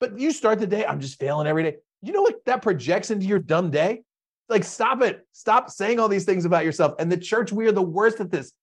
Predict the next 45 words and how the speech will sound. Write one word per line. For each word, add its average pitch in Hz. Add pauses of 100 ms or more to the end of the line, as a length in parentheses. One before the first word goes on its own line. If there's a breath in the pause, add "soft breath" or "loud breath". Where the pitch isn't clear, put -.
(280)
because 175
we 208
say 220
these 214
dumb, 208 (720)
unbiblical 185
things. 165
And 147
then 180
we, 202
like, 185
pat 175
each 180
other 175
on 170
the 165
back. 160 (440)
"Oh 110
man, 117
I'm 120
just 120
a 110
sinner. 123 (220)
I'm 123
just 135
a, 107 (380)
you 107
know," 120 (240)
uh, 127
what, 151
so -
I 185
had 202
a 190
client 190
tell 175
me 190
this. 175
What 160
was 147
the 147
phrase 143
that 123
he 120
used? 104